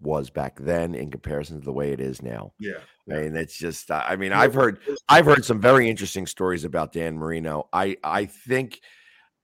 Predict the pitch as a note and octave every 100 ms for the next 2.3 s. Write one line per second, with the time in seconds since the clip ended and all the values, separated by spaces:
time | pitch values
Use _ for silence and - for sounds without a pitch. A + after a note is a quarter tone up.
0 | _ - A#2 - E3 E3 D3 C3 B2+ A2+
1 | - A#2+ A#2 A#2 F#2+ G2+ F#2+ G2 F#2+ D2+
2 | F#2+ F2 D2+